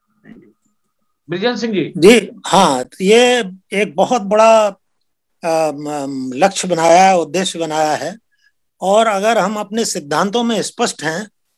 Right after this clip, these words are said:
Speaker 2: तो कभी भी जो विरोधी शक्तियां, शैतानी ताकतें हैं, वो हमको confuse नहीं कर सकती हैं। मुझे
Speaker 1: जी।
Speaker 2: एक बात याद आ रही है, एक, मैं एक जिले में, मैं, अ,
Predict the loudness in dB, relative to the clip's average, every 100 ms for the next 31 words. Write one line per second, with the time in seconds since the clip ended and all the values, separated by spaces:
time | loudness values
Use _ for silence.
0 | _ _ -6 -2 -2 2 2 2 0 2
1 | 0 0 -2 0 0 -2 -4 -2 -2 -2
2 | -2 -2 0 0 0 0 -2 -2 -4 -4
3 | 0 0 -2 -2 -6 -4 -8 -4 -6 -4
4 | -4 0 0 -2 -6 _ -16 -16 _ _
5 | _ -20 -20 -20 _ 4 8 8 6 4
6 | 2 4 2 4 2 0 -2 -4 -6 -12
7 | _ _ _ -20 _ _ _ -2 0 0
8 | 0 2 2 2 2 0 -2 -2 0 0
9 | 0 0 -2 -4 -6 -12 _ _ _ -8
10 | -8 -10